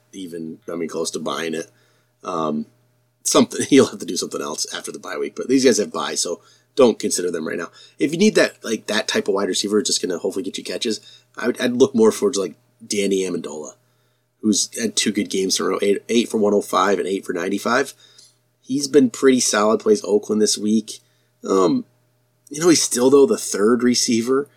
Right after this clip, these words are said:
but he's the third receiver on a team that looks like they're gonna have to pass the ball a lot. So on a, on a decent team with, that's to throw the ball a lot. Amendola could be interesting. Again, not trusting that at all, though.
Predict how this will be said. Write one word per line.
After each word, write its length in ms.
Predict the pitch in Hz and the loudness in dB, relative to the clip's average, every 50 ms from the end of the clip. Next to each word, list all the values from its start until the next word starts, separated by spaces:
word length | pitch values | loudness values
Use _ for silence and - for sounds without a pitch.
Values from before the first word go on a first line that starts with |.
| _ _ _ - | _ _ _ -2
but 100 | - 127 | 2 4
he's 160 | 127 123 110 | 4 4 4
the 100 | - 127 | 2 0
third 240 | - - 143 160 151 | 2 4 4 4 6
receiver 360 | 151 135 - 156 143 127 127 | 4 2 2 2 0 2 2
on 40 | 117 | 2
a 60 | 107 | 2
team 280 | - - - 123 123 113 | 2 0 -2 0 2 2
that 180 | 107 92 - - | 2 0 -2 -6
looks 480 | 85 95 101 113 123 139 135 - - | -8 -4 0 4 4 4 4 4 -2
like 120 | 101 101 - | -4 -4 -4
they're 120 | 107 92 | -4 -4
gonna 100 | 98 92 | -2 -4
have 80 | 87 - | -4 -8
to 80 | - | -10
pass 240 | - 98 90 - - | -10 -8 -6 -6 -6
the 80 | - 85 | -6 -6
ball 220 | 78 - - 73 | -6 -6 -8 -8
a 20 | |
lot. 220 | 76 - - - _ _ _ _ _ _ _ _ _ _ _ _ _ _ _ _ _ | -10 -12 -14 -18 _ _ _ _ _ _ _ _ _ _ _ _ _ _ _ _ _
So 520 | _ - - 107 104 104 98 95 92 - - _ _ _ _ _ _ _ _ _ _ _ _ - - | _ -6 0 2 2 4 4 2 2 -2 -4 _ _ _ _ _ _ _ _ _ _ _ _ -12 -4
on 100 | - 202 | 0 0
a, 60 | 196 - | 2 2
on 140 | 185 190 | 4 4
a 40 | 196 | 4
decent 520 | 165 143 214 202 175 - 180 156 135 - _ _ _ _ | 4 6 4 4 4 4 4 2 2 2 _ _ _ _
team 320 | - - 120 117 123 131 135 | 0 2 4 6 6 6 6
with, 260 | 123 120 - _ - | 4 4 2 _ -4
that's 200 | - 120 107 - | 0 0 0 0
to 80 | - - | -2 -4
throw 160 | - 104 87 | -2 0 0
the 60 | 85 | 0
ball 140 | 80 78 82 | -2 -2 -2
a 60 | 80 | -2
lot. 140 | 80 - - | -4 -4 -2
Amendola 560 | 127 131 131 131 127 120 107 120 110 107 107 - | 0 2 2 4 4 4 6 6 6 6 4 2
could 220 | - 123 120 110 | -2 -4 -2 -2
be 200 | 113 113 110 110 | 0 0 0 0
interesting. 800 | - - 107 - - - - - - - - 117 117 113 107 - - - - _ _ _ _ _ _ _ _ _ _ _ _ _ _ - | 0 -2 -4 -4 -4 -4 -2 -2 -2 0 0 0 2 0 0 -2 -8 -20 -20 _ _ _ _ _ _ _ _ _ _ _ _ _ _ -10
Again, 280 | 131 120 139 143 117 98 - - _ - | -2 2 4 4 4 2 -4 -10 _ -6
not 260 | 131 127 117 113 - | -4 -4 -2 -2 -2
trusting 500 | - - 127 127 131 - - 104 98 87 | -2 0 2 2 2 2 0 -2 -4 -6
that 160 | 82 78 - | -6 -8 -10
at 100 | - - | -12 -14
all, 160 | 78 78 80 | -14 -16 -16
though. 300 | - 67 64 - - - | -16 -16 -18 -18 -18 -20